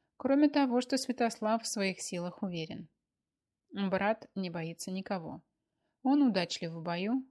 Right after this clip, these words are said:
храбр и быстр. Вот бы и ему, Улебу, так. Но младшего князя больше интересуют не битвы, а мирная жизнь.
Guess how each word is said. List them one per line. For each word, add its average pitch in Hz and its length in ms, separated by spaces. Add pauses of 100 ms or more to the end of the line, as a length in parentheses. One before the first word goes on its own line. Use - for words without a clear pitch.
храбр 180 540
и 196 100
быстр. 165 460 (880)
Вот 202 360
бы 185 160
и - 140
ему, 196 400
Улебу, 165 460
так. - 360 (840)
Но 202 180
младшего 269 580
князя 247 540
больше 185 420
интересуют 180 680
не 226 120
битвы, 185 460 (220)
а 202 100
мирная 160 440
жизнь. 156 280